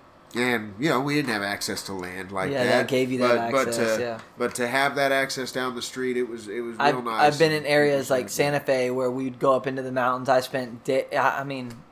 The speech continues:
Speaker 2: it's just beautiful to have. It's
Speaker 1: Yeah.
Speaker 2: beautiful. It's freedom. That's
Speaker 1: Right.
Speaker 2: freedom. It, it, it's be-, it's great. I, I just can't. I'm, I, I'm a very big proponent. But the other thing I was gonna say earlier is that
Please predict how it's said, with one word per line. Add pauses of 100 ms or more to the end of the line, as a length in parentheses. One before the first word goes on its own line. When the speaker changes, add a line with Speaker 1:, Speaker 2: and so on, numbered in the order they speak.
(120)
Speaker 2:
it's
just
beautiful
to
have.
It's
Speaker 1:
Yeah.
Speaker 2:
beautiful.
It's
freedom. (300)
That's
Speaker 1:
Right.
Speaker 2:
freedom.
It,
it, (800)
it's
be-,
it's
great. (260)
I, (100)
I
just
can't. (260)
I'm,
I,
I'm
a
very
big
proponent.
But
the
other
thing
I
was
gonna
say
earlier
is
that